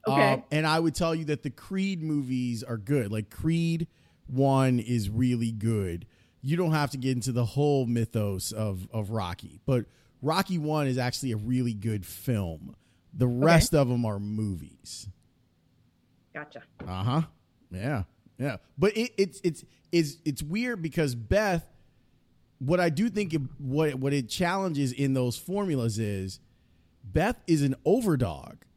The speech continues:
Speaker 2: not an underdog. She's an overdog, and yet we still root for her.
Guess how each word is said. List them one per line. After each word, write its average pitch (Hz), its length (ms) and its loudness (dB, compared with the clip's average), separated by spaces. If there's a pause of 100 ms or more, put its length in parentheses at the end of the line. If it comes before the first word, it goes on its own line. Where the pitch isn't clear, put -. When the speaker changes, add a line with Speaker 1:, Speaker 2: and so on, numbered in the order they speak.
(1000)
Speaker 2:
not 160 360 4
an 160 120 -2
underdog. 143 640 4 (640)
She's 220 340 2
an 185 160 0
overdog, 175 640 4
and 160 160 2
yet 175 280 2
we 180 180 -2
still 269 640 0
root 147 280 2
for 117 200 -4
her. 98 280 -6